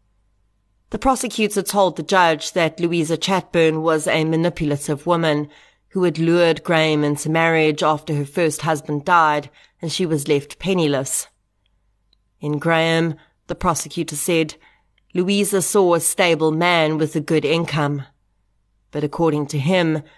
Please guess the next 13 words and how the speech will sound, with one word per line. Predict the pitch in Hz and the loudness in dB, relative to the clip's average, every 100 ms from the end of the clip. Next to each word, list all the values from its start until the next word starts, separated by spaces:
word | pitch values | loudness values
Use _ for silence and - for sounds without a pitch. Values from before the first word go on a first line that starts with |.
| _ _ | _ _
she | - 170 | -6 -6
tired | - - 196 180 165 | -6 -2 2 4 2
of | 160 | 0
him | 139 151 147 | -2 -4 -4
quickly, | - 185 - 160 143 139 _ _ _ _ _ - | -4 -6 -4 -4 -4 -8 _ _ _ _ _ -8
and | 143 | -4
they | 147 147 | 0 0
believed | 143 160 175 175 165 156 | -2 0 0 2 0 -2
she'd | - 160 | -4 -2
also | 160 160 170 151 | 0 0 0 -2
started | - 160 147 165 151 | 0 0 0 -2 -4
another | 156 190 170 147 | 0 0 0 0
relationship. | 143 143 135 143 - 143 135 | 0 0 -2 -6 -6 -8 -10